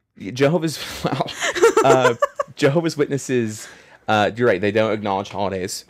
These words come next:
Speaker 1: because of, uh, biblical, um, or just biblical verses against it, acknowledging you're not supposed to acknowledge any other day above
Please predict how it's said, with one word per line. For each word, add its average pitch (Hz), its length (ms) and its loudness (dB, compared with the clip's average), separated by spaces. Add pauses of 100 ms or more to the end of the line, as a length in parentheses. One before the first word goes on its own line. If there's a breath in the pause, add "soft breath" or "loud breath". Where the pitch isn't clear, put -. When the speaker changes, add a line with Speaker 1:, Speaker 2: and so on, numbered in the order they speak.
Speaker 1:
because 95 460 -4
of, 95 160 0
uh, 87 280 -2
biblical, 92 680 -4
um, 90 440 -8 (500)
or 120 60 -6
just 113 160 -10
biblical 110 380 0
verses 92 340 -4
against 90 340 -8
it, 85 160 -6
acknowledging 92 920 -8
you're 107 120 -4
not 95 100 -2
supposed - 180 -8
to 92 80 -4
acknowledge 92 300 -4
any 90 180 -8
other 90 100 -10
day 87 180 -8
above 87 440 -10